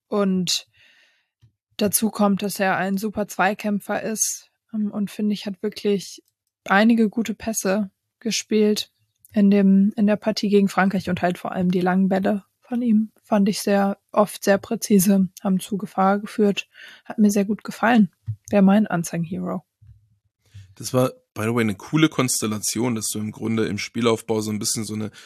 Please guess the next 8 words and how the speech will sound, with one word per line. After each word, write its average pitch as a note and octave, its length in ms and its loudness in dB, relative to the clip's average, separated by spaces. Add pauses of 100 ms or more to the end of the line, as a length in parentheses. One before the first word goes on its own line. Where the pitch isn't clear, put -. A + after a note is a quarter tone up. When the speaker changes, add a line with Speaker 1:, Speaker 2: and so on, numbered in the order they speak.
(200)
Speaker 2:
diese G#2+ 180 -14
Diagonale A2+ 800 0
hattest C#3+ 400 -2
mit, A#2+ 240 -6 (540)
äh, G#2 400 -6 (340)
Kimmich, D3 640 -4 (140)
Groß, A#2+ 600 -2
Wirtz, C3+ 640 -2